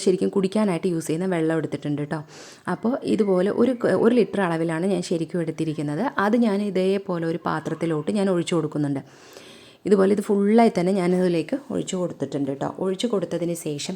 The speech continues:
പിന്നെ ഞാനിതിലേക്ക് ഒരു, ഏഹ്, ഇൻഗ്രീഡിയൻസ് ചേർക്കുന്നത് എന്താണെന്ന് വെച്ചാൽ ലെമൺ സോൾട്ടാണ്. ലെമൺ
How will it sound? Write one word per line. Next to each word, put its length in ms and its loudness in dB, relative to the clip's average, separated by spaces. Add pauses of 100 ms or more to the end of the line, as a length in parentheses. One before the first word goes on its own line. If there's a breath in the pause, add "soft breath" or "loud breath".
പിന്നെ 240 2
ഞാനിതിലേക്ക് 560 0 (460 loud breath)
ഒരു, 120 6 (280)
ഏഹ്, 240 0
ഇൻഗ്രീഡിയൻസ് 460 2 (100)
ചേർക്കുന്നത് 480 -2
എന്താണെന്ന് 280 -4
വെച്ചാൽ 180 0 (120)
ലെമൺ 260 2 (100)
സോൾട്ടാണ്. 520 -2 (600 loud breath)
ലെമൺ 240 2